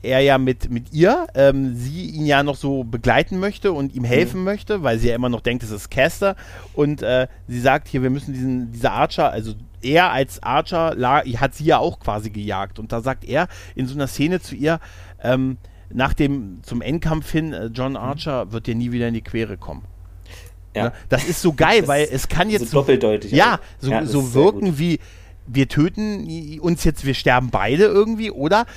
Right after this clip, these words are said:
Speaker 2: Ja,
Speaker 1: selbst
Speaker 2: das
Speaker 1: wenn,
Speaker 2: ist
Speaker 1: wenn er nicht stirbt,
Speaker 2: klar.
Speaker 1: bin ich ja wieder er und
Speaker 2: Ja, es ist, ich
Speaker 1: dann
Speaker 2: glaube,
Speaker 1: komm
Speaker 2: hat
Speaker 1: ich
Speaker 2: auch,
Speaker 1: dir nicht
Speaker 2: ähm,
Speaker 1: mehr in die Quere.
Speaker 2: das,
Speaker 1: Ja?
Speaker 2: genau, es war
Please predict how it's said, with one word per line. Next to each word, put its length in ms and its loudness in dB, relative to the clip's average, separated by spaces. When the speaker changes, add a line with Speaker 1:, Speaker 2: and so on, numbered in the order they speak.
Speaker 2:
Ja, 120 0
Speaker 1:
selbst 280 2
Speaker 2:
das 60 0
Speaker 1:
wenn, 120 4
Speaker 2:
ist 380 -10
Speaker 1:
wenn 140 0
er 180 2
nicht 220 -2
stirbt, 300 4
Speaker 2:
klar. 80 -6
Speaker 1:
bin 160 -2
ich 160 -4
ja 180 4
wieder 260 4
er 360 4
und 180 6
Speaker 2:
Ja, 100 6
es 180 0
ist, 240 -6
ich 120 -10
Speaker 1:
dann 100 4
Speaker 2:
glaube, 120 2
Speaker 1:
komm 100 0
Speaker 2:
hat 80 -2
Speaker 1:
ich 60 -4
Speaker 2:
auch, 100 0
Speaker 1:
dir 120 4
nicht 160 0
Speaker 2:
ähm, 40 -2
Speaker 1:
mehr 80 -4
in 60 -6
die 60 -12
Quere. 420 -10
Speaker 2:
das, 560 -12
Speaker 1:
Ja? 80 2
Speaker 2:
genau, 220 0
es 160 -8
war 340 4